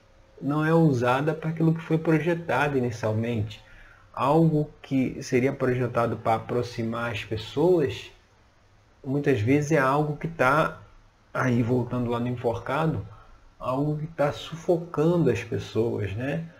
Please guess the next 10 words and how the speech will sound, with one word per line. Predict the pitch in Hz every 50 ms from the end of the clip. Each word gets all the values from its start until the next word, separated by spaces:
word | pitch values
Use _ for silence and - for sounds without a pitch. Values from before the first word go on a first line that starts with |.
| _ _ _ _
Algo | - 113 117 127 127 120 -
que | - 127
tá, | - - - 120 127 139 135 - - - - - _ _
é, | - - 120 110 - - -
é, | - 120 120 117 110 110 110 107 - -
impedindo | 123 131 123 - 135 120 110 104 107 123 143 160 151 139 120
elas | 120 120 120 131 139 143 139 127
de | 123 139 123
se | - - 131
expressar, | - - - - 139 143 143 - - - 131 117 120 123 123 -